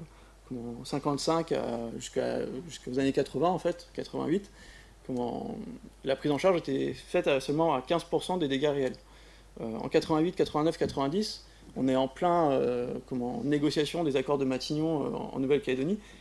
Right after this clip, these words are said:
Et sur ces trois années-là, la prise en charge des événements météorologiques était à cent pour cent des, des dégâts réels. Enfin, des dégâts en tout cas estimés comme réels. Et ensuite, en quatre-vingt-onze, comment, de nouvelles négociations, euh, se mettent en place. Et, euh, là, on passe,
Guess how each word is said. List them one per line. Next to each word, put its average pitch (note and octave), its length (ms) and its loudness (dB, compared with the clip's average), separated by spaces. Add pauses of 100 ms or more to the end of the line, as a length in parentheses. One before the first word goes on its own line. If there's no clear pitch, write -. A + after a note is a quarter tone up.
Et B2+ 140 0
sur C#3 160 -2
ces D#3 100 2
trois F#3 220 4
années-là, E3 300 6
la D#3+ 80 6
prise C#3+ 180 -4
en C#3 100 0
charge D#3+ 300 2
des C3 320 0
événements D#3 340 2
météorologiques C#3 540 0
était C#3 120 -2
à C3 100 -2
cent F#3 180 -2
pour E3+ 180 -2
cent G3+ 240 -4 (120)
des, C3+ 320 -2
des C#3 100 -2
dégâts C#3+ 240 2
réels. C#3+ 280 2 (240)
Enfin, C3 160 -6
des C3+ 100 -2
dégâts C#3+ 260 4
en D3+ 40 4
tout - 100 -6
cas E3 80 4
estimés D3+ 460 -2
comme C#3+ 160 -4
réels. B2+ 160 -6 (380)
Et D3 80 4
ensuite, D3 280 2
en D#3+ 60 2
quatre-vingt-onze, E3+ 560 2 (480)
comment, A#2+ 500 -4
de C3 100 -2
nouvelles D3+ 260 6
négociations, D3 680 2
euh, C3+ 320 -2
se - 120 -8
mettent C3 120 -4
en C3 60 -2
place. A3+ 280 -2 (460)
Et, C#3 180 0
euh, B2+ 320 2
là, F3 120 4
on E3+ 100 4
passe, - 500 2